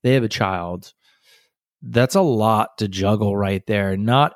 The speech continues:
every situation is the same. Not everyone's healthy and under the same conditions. I mean, they did have a ninety-eight Taurus. That can be a spacious, wide body vehicle, but still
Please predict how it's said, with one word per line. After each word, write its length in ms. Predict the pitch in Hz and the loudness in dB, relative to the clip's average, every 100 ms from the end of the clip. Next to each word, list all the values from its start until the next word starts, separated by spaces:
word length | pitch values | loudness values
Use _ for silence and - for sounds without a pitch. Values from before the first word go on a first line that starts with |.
| 123 | -2
every 280 | 120 123 | 2 2
situation 640 | 117 123 110 113 110 - 110 | 0 -2 -2 0 0 0 -2
is 140 | 107 | -2
the 80 | 104 | -2
same. 300 | 101 117 107 | -2 0 2
Not 140 | 107 | 2
everyone's 340 | 120 131 131 120 | 2 2 0 0
healthy 800 | 107 104 - 113 110 110 107 - | 0 0 0 0 2 0 -2 -4
and 160 | 101 | -8
under 260 | 107 110 110 | -4 -2 0
the 100 | 107 | -2
same 340 | - 101 101 | -2 -4 -4
conditions. 540 | 101 98 104 - 110 107 | -4 -4 -4 -2 -2 0
I 60 | |
mean, 220 | 110 110 113 - - | 2 2 -2 -12 -2
they 100 | 131 | 0
did 300 | 123 165 202 | 4 4 4
have 260 | 143 151 143 | 4 4 4
a 60 | |
ninety-eight 560 | 127 123 123 120 113 - | 4 4 4 4 2 2
Taurus. 600 | 120 180 180 180 - - _ _ _ _ - | 2 2 2 -2 -6 -14 _ _ _ _ -6
That 140 | 110 104 | -4 -2
can 160 | 113 | -2
be 240 | 120 120 - | -2 -4 -2
a 80 | 113 | -2
spacious, 880 | - - - 214 - 98 98 - - _ _ _ _ | -2 -2 0 0 0 -2 -4 -6 -8 _ _ _ _
wide 500 | - 123 170 196 156 | -4 -2 0 -2 0
body 300 | 143 135 107 | 0 -2 -4
vehicle, 460 | 107 113 117 78 92 | -2 0 0 -2 -6
but 120 | 139 | -4
still 400 | - 165 120 | 2 2 2